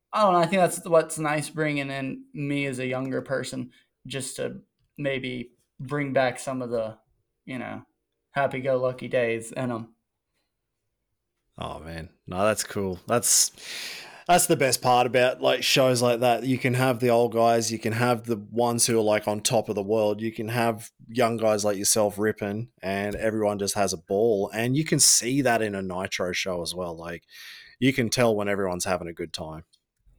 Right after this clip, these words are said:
Speaker 1: Yeah, and, uh, speaking about, like, the older guys, the airbag, and I've spoke about this to a couple people, is the airbag's really sh-,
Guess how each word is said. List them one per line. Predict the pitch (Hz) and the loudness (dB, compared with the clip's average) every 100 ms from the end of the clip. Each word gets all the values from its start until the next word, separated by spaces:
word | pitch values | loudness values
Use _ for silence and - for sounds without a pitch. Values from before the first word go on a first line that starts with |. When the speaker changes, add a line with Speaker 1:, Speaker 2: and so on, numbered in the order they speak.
| _ - - - - - | _ -20 -18 -18 -18 -8
Speaker 1:
Yeah, | 175 220 220 | -2 0 2
and, | - 170 - | 2 -2 -2
uh, | 214 196 | -8 -6
speaking | - 220 196 180 | -4 -2 -2 2
about, | 175 170 - | 4 4 4
like, | 170 151 - - - 139 - _ _ _ | -2 -2 -8 -18 -16 -16 -18 _ _ _
the | 147 | 2
older | 143 147 190 | 4 6 4
guys, | 160 139 131 127 | 4 6 6 2
the | 131 127 131 143 135 | -8 -10 2 4 8
airbag, | 147 202 208 160 135 - - _ _ _ _ - - _ - | 8 10 10 10 6 -4 -14 _ _ _ _ -20 -20 _ 0
and | 147 | 6
I've | 151 - | 6 4
spoke | - 151 | 4 4
about | 147 139 | 6 4
this | 139 - | 2 -4
to | - | -4
a | 131 | 0
couple | 143 151 | 2 2
people, | 143 139 131 127 | -4 -2 2 2
is | 123 | 2
the | 131 | 2
airbag's | 143 202 370 240 160 | 6 6 6 2 2
really | 175 175 | -2 -2
sh-, | 131 - | -4 -12